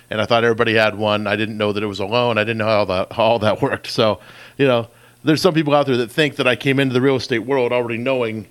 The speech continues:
a ton about real estate. And the, the fact is I didn't know anything. Uh, I learned most of what I knew about real estate up until that point from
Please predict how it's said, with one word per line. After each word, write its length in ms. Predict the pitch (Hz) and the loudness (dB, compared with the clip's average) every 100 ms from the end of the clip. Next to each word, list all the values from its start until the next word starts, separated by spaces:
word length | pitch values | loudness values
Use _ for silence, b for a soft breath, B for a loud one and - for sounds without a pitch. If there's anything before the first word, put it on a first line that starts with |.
| b - | b -14
a 80 | |
ton 220 | 110 143 131 | -4 -2 0
about 220 | 117 101 | 0 2
real 160 | 123 110 | 0 0
estate. 340 | - 104 104 | -4 -4 -4
And 100 | 104 | -6
the, 140 | 104 95 | -8 -4
the 80 | 123 | -6
fact 300 | 113 131 117 | 0 0 0
is 160 | 120 107 | -2 0
I 140 | 113 | 0
didn't 240 | 113 110 104 | 0 -4 -4
know 160 | 101 | -4
anything. 500 | 104 104 101 101 95 - B B B B - | -2 -4 -4 -8 -8 -14 B B B B 0
Uh, 60 | |
I 220 | 117 113 117 | 2 4 2
learned 260 | 127 123 | 2 0
most 300 | 117 135 - | 2 0 0
of 100 | 120 | -2
what 100 | 120 | 0
I 60 | 117 | 2
knew 160 | 117 | 0
about 200 | 113 107 | 0 0
real 160 | 101 110 | 0 -4
estate 280 | 110 - 110 | -4 -4 -2
up 120 | 104 | -2
until 220 | 107 117 | -4 -2
that 240 | 107 98 - | 0 -2 -4
point 320 | 110 107 101 | -6 -6 -6
from 420 | - 104 98 95 | -2 -2 -2 -8